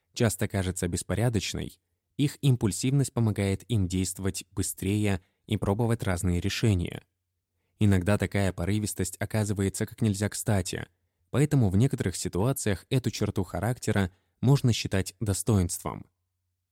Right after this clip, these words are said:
При правильных условиях любой из стилей может оказаться полезным. В конечном счете проблемы возникают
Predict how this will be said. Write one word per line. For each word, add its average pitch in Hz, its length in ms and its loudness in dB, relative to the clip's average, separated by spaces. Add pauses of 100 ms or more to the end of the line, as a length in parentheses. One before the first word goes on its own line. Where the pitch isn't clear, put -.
(680)
При 107 140 2
правильных 90 540 2
условиях 98 540 -2
любой 107 380 2
из - 200 -4
стилей 117 480 0
может 104 420 0
оказаться 101 520 -2
полезным. 107 640 -2 (520)
В - 80 -20
конечном 98 480 4
счете 139 300 0
проблемы 110 440 0
возникают 110 640 0